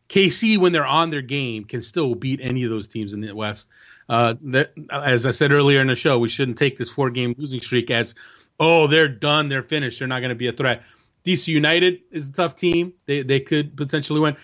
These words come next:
Yes, the West is more likely to win because Seattle and L A are playing really, really well.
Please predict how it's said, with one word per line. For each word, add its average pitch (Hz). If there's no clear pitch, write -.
Yes, 180
the 143
West 160
is 156
more 135
likely 120
to 160
win 160
because 135
Seattle 135
and 127
L 117
A 123
are 117
playing 113
really, 120
really 120
well. 117